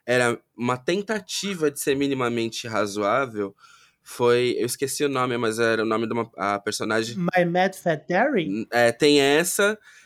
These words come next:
Speaker 1: e tem uma outra que a tentativa, ela é, ela era pra ser mais popular mesmo, mas não deu muito certo. Que ela,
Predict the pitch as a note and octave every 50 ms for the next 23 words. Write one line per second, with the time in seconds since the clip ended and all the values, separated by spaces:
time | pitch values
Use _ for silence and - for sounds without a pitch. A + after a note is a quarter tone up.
0 | _ _ - C#3 C#3 - E3+ D#3+ D#3 D#3+ E3 F3 E3+ E3 D3+ D3+ D#3+ E3+ E3 -
1 | D#3+ C#3+ C3+ - - - D3 C#3+ C#3 C#3 C3+ C3 - - C3+ C3+ - D#3 D#3 -
2 | D#3+ D3+ - - - F3+ G3 F#3+ G3+ G3 - - D3 D3+ D3+ D#3 D#3 D3+ - -
3 | C#3 C#3 C#3+ D#3 D#3+ - F3 F3+ - D#3+ D#3 D3+ D3 - - D#3 - - D3+ C#3+
4 | B2+ A#2 A2+ A2+ A2+ A2 A2+ A#2+ B2 B2+ C3 B2 A#2+ A#2+ C3 C3 B2+ B2 B2+ B2+
5 | C3 C3+ - - - A2 G2 G2 - - _ _ - - - - _ _ _ -
6 | - C3 B2+ B2 B2 B2 B2 A#2+ - - A2+ A#2+ A#2+ A#2 A#2 A#2+ A#2 A#2 A#2 A#2
7 | A2+ A2+ A2+